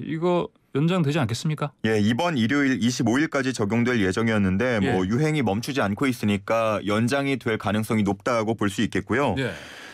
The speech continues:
Speaker 2: 아, 근데 아시는 것처럼 지금 최고 단계인 사 단계가 왜 기존의 오 단계는 거의 셧다운이었는데 그만큼 수준까지는 안 되지 않습니까? 그렇다 보니까 통제력을 더 강화하기 위해서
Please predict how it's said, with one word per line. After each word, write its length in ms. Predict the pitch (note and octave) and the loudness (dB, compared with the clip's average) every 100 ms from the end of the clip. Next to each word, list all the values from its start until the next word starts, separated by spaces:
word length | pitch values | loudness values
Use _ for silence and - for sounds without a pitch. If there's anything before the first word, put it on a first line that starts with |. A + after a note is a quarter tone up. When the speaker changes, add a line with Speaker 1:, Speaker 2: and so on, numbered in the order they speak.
| - | -6
Speaker 2:
아, 100 | A#2 | -2
근데 180 | A#2+ C#3+ | 0 2
아시는 360 | A2 G#2+ F#3 F#3+ | 0 0 0 0
것처럼 480 | F3 - D3 D3+ | 0 0 0 0
지금 380 | C#3+ - C3 F#3+ | 0 -2 0 0
최고 260 | F#3 G3 F#3+ | 0 0 0
단계인 440 | E3+ D3 C#3 C#3 | 0 0 0 0
사 180 | C3 F2 | -2 -2
단계가 760 | A#2 C3+ A#2 G2+ E2+ F#2 E2+ D#2 | -2 0 0 0 0 0 -2 -2
왜 180 | F2+ F#2 | -2 -2
기존의 480 | - C3+ F3 E3+ | 0 -2 0 0
오 220 | C#3+ G#2+ A#2+ | 0 0 0
단계는 480 | D3 D3 C3 B2+ | -2 0 0 0
거의 200 | B2 G#2 | 0 0
셧다운이었는데 1000 | A2 E3 - F3+ E3 A#2+ G2 F2 A#2 A2+ F#2 | 0 -2 -2 0 2 2 2 0 0 -2 -2
그만큼 460 | A#2+ D3+ F#3 F3+ | 0 0 -2 -4
수준까지는 600 | F3 D3 D3 C3 A#2+ B2+ - | -2 -2 0 0 0 -2 -2
안 180 | F#2 | 0
되지 220 | G2+ A#2 A2 | 0 0 0
않습니까? 500 | F2+ E2+ E2 B2 D#3+ - - - - | 0 -2 -2 -2 -4 -10 -16 -16 -6
그렇다 280 | D3 D3 D#3 | -4 0 0
보니까 400 | C#3 C#3 D3 C#3+ | 0 0 -2 0
통제력을 500 | G3 F#3+ F3+ D#3 D3+ | 0 2 2 2 0
더 140 | C3+ | -2
강화하기 580 | - G#2+ B2 B2 B2 A#2 | -2 0 2 0 0 2
위해서 480 | F#2+ G2 D#3+ A#2 | 2 2 0 -2